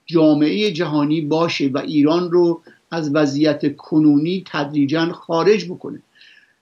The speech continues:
ولی نقشه‌ای که برای برخورد با سیاست‌های آمریکا در سال پیش از انتخابات آمریکا، اه، گرفته شد در ایران این بود که یک دولت و یک مجلس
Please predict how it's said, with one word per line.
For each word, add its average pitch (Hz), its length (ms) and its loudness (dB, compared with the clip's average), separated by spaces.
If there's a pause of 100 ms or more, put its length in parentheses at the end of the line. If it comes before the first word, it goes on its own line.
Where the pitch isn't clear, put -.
ولی 254 480 2 (120)
نقشه‌ای 180 720 -2
که 277 160 -4
برای 165 640 0
برخورد 156 800 -4
با 156 160 -2
سیاست‌های 151 720 -2
آمریکا 147 720 -2 (680)
در 156 180 2
سال 190 520 2
پیش - 440 -2
از 202 160 0
انتخابات 165 640 -4
آمریکا، 151 680 0 (560)
اه، 151 600 2
گرفته 165 520 0
شد 156 220 -4
در 156 100 0
ایران 165 280 0
این 302 140 0
بود 247 160 -6
که 254 120 -6
یک 262 220 -4 (340)
دولت 170 520 2
و 156 80 -2
یک 160 300 2
مجلس 151 520 -2